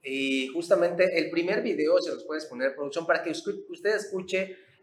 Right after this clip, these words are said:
la magnitud de las amenazas, de las advertencias, de lo que pasa con, eh, operadores de Uber y los, eh, taxistas del sindicato Andrés Quintana Roo. Hay que decirlo, esto es en Cancún.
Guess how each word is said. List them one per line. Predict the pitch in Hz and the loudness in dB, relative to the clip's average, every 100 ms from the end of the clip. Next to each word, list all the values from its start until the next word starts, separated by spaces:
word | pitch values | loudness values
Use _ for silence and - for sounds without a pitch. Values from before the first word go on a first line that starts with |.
| _ | _
la | 139 156 | 2 2
magnitud | 160 160 156 165 160 180 214 | 6 4 4 0 -2 0 4
de | |
las | - 160 147 | 4 4 2
amenazas, | 139 131 131 139 - 165 | 0 -2 2 2 2 0
de | 143 | 0
las | 123 | 2
advertencias, | 131 - 117 - 170 180 180 185 185 185 - - _ | 0 -2 -6 0 0 0 2 2 2 -2 -14 -20 _
de | 135 160 | 0 2
lo | 165 | 4
que | 156 | 0
pasa | - 143 151 - 156 156 - | 0 2 2 2 0 0 -6
con, | 156 160 170 - - - _ _ | -4 -2 0 -2 -6 -14 _ _
eh, | 147 143 139 139 - | -2 2 2 2 0
operadores | 147 151 147 160 175 165 | -2 4 6 8 8 6
de | 147 | 6
Uber | 160 220 175 175 180 - | 6 6 8 8 6 2
y | 165 190 | 2 4
los, | 185 185 185 185 185 - _ | 4 2 0 -6 -10 -14 _
eh, | 123 120 117 113 110 - | -16 -12 -8 -6 -8 0
taxistas | 131 - 175 175 175 147 | 0 0 -4 -2 0 2
del | 127 | 0
sindicato | 127 123 139 143 147 | -4 -4 0 2 2
Andrés | 131 135 | 0 -4
Quintana | 143 135 147 | -6 2 4
Roo. | 175 190 | 6 4
Hay | 147 135 | 4 0
que | 160 | -2
decirlo, | 160 226 220 | -4 -2 0
esto | 180 151 | 0 -2
es | - | -4
en | 143 135 | -6 2
Cancún. | 147 139 - 180 214 - - | 2 2 -2 2 2 0 -6